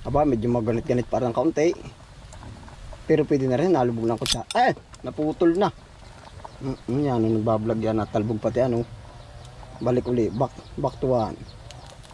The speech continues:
Pwede na rin ho, nalubog na ah. Maninipis pati kutsara na nga ngayon. Ah, yan, ang nalubog na po ang karne. Tatalbog pa. Arin na ho ang ating isusunod at arin medyo makunat-kunat pa ng kaunti.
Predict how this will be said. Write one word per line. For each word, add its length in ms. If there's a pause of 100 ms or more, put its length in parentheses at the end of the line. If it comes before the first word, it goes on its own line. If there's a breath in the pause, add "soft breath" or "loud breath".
(260)
Pwede 160
na 160
rin 80
ho, 160
nalubog 400
na 200
ah. 40 (2500)
Maninipis 480
pati 160
kutsara 400
na 80
nga 240
ngayon. 240
Ah, 160
yan, 240
ang 120
nalubog 360
na 120
po 160
ang 280
karne. 320 (1200)
Tatalbog 680 (200)
pa. 160 (1300)
Arin 160
na 120
ho 160
ang 120
ating 200
isusunod 480
at 160
arin 160
medyo 320 (560)
makunat-kunat 720
pa 120
ng 80
kaunti. 400